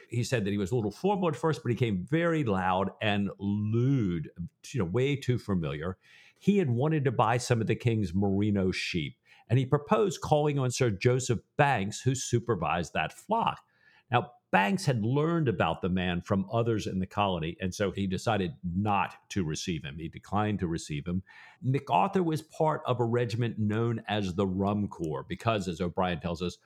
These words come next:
rum was its first basis of trade, wealth, power, influence, and corruption. So this is kind of building back onto Jack's description about how these guys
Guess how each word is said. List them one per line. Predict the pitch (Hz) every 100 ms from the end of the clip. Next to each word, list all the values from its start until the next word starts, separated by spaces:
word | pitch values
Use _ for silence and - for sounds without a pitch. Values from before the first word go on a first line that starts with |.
| _ _ -
rum | 87 113 143 143 147 -
was | 98 104 104 113 -
its | 117 104
first | - - 165 165 - 101 92
basis | 117 127 - 117
of | 92 -
trade, | - - 143 160 160 -
wealth, | 101 120 123 127 - _ -
power, | 143 139 139 131 - _
influence, | 139 156 160 143 151 151 135 - -
and | 117 120 117
corruption. | - 107 92 92 - 67
So | - 87
this | 98 -
is |
kind | 120 104
of | 82
building | 113 104
back | 92 107 104
onto | 104 92
Jack's | 80 117 101 - -
description | 92 - 87 90
about | 78 87
how | 85
these | 87 82
guys | 98 87 -